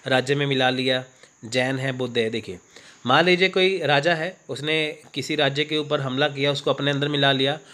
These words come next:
तो वो अब देखिए कि वो अपना कल्चर वहाँ पे डेवलप करने की कोशिश करेगा, है ना। मान लीजिए किसी राजा ने को-, वहाँ पे राज किया, किसी और राज पे हमला करके उसको अपने अंदर मिला लिया,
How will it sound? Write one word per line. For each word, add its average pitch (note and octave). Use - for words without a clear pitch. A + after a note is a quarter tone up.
तो G#3+
वो G#3+
अब A3+
देखिए G3+
कि B3
वो A3+
अपना G3
कल्चर G#3+
वहाँ F#3+
पे G#3
डेवलप E3+
करने E3+
की F3
कोशिश D3
करेगा, G#2
है E3+
ना। G3
मान C3
लीजिए D#3+
किसी D#3
राजा D#3
ने D#3+
को-, D3
वहाँ C3+
पे D#3+
राज C3+
किया, E3
किसी D#3+
और D3+
राज E3+
पे E3
हमला C3
करके E3+
उसको D3+
अपने D#3+
अंदर E3
मिला E3
लिया, F3